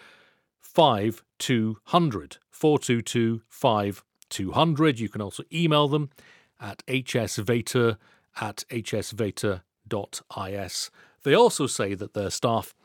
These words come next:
and civil defence will help people to the best of their ability. And one of my, uh,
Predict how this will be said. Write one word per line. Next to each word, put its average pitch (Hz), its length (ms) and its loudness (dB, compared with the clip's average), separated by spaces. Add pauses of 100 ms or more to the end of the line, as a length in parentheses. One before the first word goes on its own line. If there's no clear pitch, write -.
(220)
and 110 160 -8
civil 120 320 -2
defence 107 420 -4
will 92 120 -4
help 113 260 -6
people 104 260 -6
to 101 140 -10
the 95 80 -6
best 104 280 -6
of 87 100 -10
their 90 180 -6
ability. 87 500 -10 (320)
And 135 140 0
one 202 160 8
of 170 120 4
my, 127 520 6 (420)
uh, - 120 -8